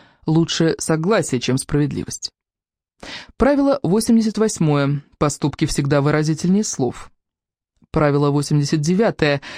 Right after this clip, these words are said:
Дети всегда должны быть на первом месте и знать об этом. Правило девяностое. Вы не всесильны. Правило для взрослых.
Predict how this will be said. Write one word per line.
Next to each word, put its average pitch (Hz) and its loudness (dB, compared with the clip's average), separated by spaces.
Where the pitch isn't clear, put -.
Дети 143 0
всегда 151 0
должны 156 2
быть 147 0
на 151 2
первом 156 2
месте 160 0
и 185 2
знать 160 0
об 156 -2
этом. - -8
Правило 139 2
девяностое. 226 2
Вы 175 2
не 151 2
всесильны. - -6
Правило 233 2
для 254 2
взрослых. 139 -4